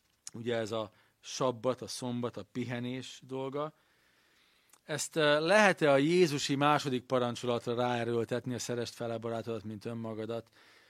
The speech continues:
Nem. Lehetne ráerőltetni, némi átfedést lehetne ráerőltetni, de nem fogjuk, ezt nem szándékom, csak szerettem volna, hogy lássátok, hogy az elsőnél Jézus milyen gyönyörűen fordította az egészet pozitívba.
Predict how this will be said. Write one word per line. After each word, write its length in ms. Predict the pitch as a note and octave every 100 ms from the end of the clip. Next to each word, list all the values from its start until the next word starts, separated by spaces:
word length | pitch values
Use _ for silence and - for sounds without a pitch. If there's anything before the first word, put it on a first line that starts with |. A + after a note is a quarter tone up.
| _ _ _ _ _ _ _ _ _
Nem. 420 | B2+ C3+ A#2 F#2+ - _ _ _ _ _ -
Lehetne 580 | - D#3+ A3 F#3+ D#3 C#3
ráerőltetni, 920 | B2+ B2 B2+ C#3 D#3+ D#3 F3 E3 F3 F3
némi 400 | E3+ F3 D#3+ C3+
átfedést 640 | B2+ B2 - A#2+ A2+ -
lehetne 380 | B2 C3+ C#3 D#3
ráerőltetni, 480 | D#3 D#3 D3 C3+ C#3+
de 120 | C3
nem 260 | C3 C3+
fogjuk, 420 | C3+ A#2 G#2+ B2 - F3
ezt 300 | - B2 -
nem 380 | C3+ B2+ A#2+ D3 _
szándékom, 640 | - B2 A#2 A#2 A2 B2+
csak 160 | A2+ C3
szerettem 400 | - D#3+ - B2+
volna, 160 | B2
hogy 80 | B2+
lássátok, 340 | B2+ B2 B2
hogy 100 | -
az 120 | A#2 G#2+
elsőnél 500 | B2 A#2+ - B2+ A#2+
Jézus 380 | B2 A#2+ A#2
milyen 220 | - B2+ G#2
gyönyörűen 560 | G#2+ G2+ F#2 F#2 F2+ - - - _
fordította 720 | - - D3 B2+ B2 A#2+ A#2
az 120 | A2
egészet 420 | A2 G#2 - G2
pozitívba. 680 | - G2 F2 - F#2 F2 -